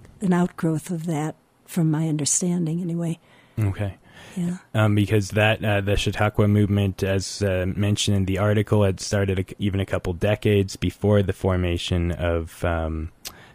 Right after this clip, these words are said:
Speaker 2: the, uh, Glenwood Springs Concert Association.
Speaker 1: Oh, yes. I think it had been on for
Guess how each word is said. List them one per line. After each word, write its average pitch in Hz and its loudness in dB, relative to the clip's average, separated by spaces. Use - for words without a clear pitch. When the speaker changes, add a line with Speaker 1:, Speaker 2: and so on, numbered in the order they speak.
Speaker 2:
the, 85 -2
uh, 80 -2
Glenwood 85 -4
Springs 82 -6
Concert 85 -4
Association. - -6
Speaker 1:
Oh, 202 6
yes. 180 4
I 285 2
think 208 0
it 190 0
had 185 -2
been 175 0
on 170 0
for 165 -2